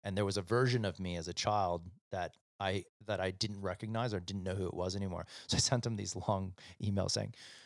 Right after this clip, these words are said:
"Look, you know, this is my whole life. It's completely fallen apart. You know, I know we don't really even talk anymore, like, even my, my ex-girlfriend especially. Um, but what I'm trying to do is understand,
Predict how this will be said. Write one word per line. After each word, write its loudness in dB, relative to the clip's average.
"Look, 4
you -6
know, -2
this -2
is -2
my 0
whole 0
life. 4
It's -6
completely -4
fallen -2
apart. 2
You -2
know, 0
I -2
know 2
we -4
don't -6
really -6
even -10
talk 2
anymore, -2
like, -4
even -6
my, -6
my -2
ex-girlfriend -4
especially. -4
Um, 2
but 10
what 4
I'm -2
trying 4
to -2
do -4
is 0
understand, -2